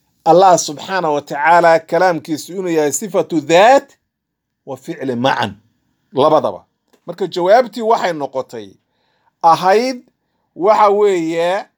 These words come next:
hal sifatul kalaami daatiya am ficliya. Jawaabtii waxay noqotay kama qaala salaf, siday salafu saalix yiraahdeen, "إنها صفة ذات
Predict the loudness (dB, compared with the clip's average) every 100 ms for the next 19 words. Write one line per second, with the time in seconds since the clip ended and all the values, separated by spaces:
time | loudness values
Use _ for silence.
0 | _ _ _ _ -2 0 0 -2 -2 -2
1 | -2 -6 -2 0 2 2 0 -6 -12 -18
2 | _ _ _ -2 2 2 0 0 2 2
3 | 0 -8 -10 -8 -4 -2 -4 -6 _ _
4 | _ _ -4 2 4 4 2 0 0 -4
5 | -6 -6 -6 -6 -8 -6 -4 -2 0 4
6 | 4 4 0 -4 0 2 0 -4 _ _
7 | _ _ -4 -4 0 0 0 -2 0 2
8 | 2 0 2 4 4 2 2 -4 _ _
9 | _ _ -12 -6 -4 -2 0 0 -2 -8
10 | -4 -2 -2 -2 -2 2 6 6 2